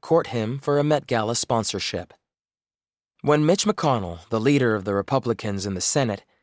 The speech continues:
invited Bankman-Fried to dinner, he in turn urged Lewis to tag along, and had to be persuaded that McConnell probably wouldn't like a journalist at the table. During a whirlwind trip,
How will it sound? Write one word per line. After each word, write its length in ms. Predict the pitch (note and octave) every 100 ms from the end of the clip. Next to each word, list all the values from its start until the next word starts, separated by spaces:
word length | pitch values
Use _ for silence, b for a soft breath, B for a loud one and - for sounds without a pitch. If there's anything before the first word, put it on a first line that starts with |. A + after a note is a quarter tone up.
| _ -
invited 580 | G2+ G2 C3 D3 A2
Bankman-Fried 600 | F#2 G2 - F#2+ - G2+ -
to 100 | F#2
dinner, 460 | B2+ E3 G#2 F2 - _ _ _ _ -
he 160 | D#3
in 100 | F3+
turn 380 | F#3 D3+ C3 C#3 -
urged 300 | F#3+ E3+ G#2
Lewis 280 | G#2 G2+ -
to 100 | C3+
tag 280 | - A2 G2
along, 420 | A2 A#2+ F#2 F2+ - _ _ _ _
and 100 | A2+
had 200 | A#2 B2+
to 80 | -
be 100 | A#2
persuaded 680 | A2 A2 - D#3+ E3+ A2+ G#2
that 100 | A2+
McConnell 500 | A#2 - C#3+ C3 B2
probably 420 | - E3 D3 C3
wouldn't 280 | C3 F3+ C3
like 200 | G#2 G2+
a 60 | G2+
journalist 460 | A2 G2+ G2 -
at 80 | G#2+
the 100 | G2+
table. 500 | - D3 F2+ E2 - _ _ _ _ _ _ _ _ G#2+
During 380 | D3 C#3+ C3+
a 60 | A#2+
whirlwind 540 | G#2 C#3+ D#3 C3+ D3
trip, 380 | - F#3 C#3+ -